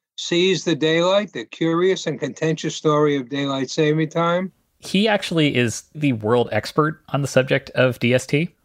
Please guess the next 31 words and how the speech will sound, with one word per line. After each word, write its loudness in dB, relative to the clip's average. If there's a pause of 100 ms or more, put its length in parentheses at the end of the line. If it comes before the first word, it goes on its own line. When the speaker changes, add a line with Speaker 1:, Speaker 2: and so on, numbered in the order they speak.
(120)
Speaker 1:
I 0
don't 2
like 0
to -8
say 0
that, 0
but 0
yes, 2
some, -4 (260)
some -2
people 2
have 0
said -6
that. -20 (540)
Speaker 2:
When 4
people -2
find 0
out 4
that 0
you 2
are 6
a 6
daylight 2
saving -2
expert, -8 (640)
do 0
they 2
get 0
mad 0
at -4
you? -4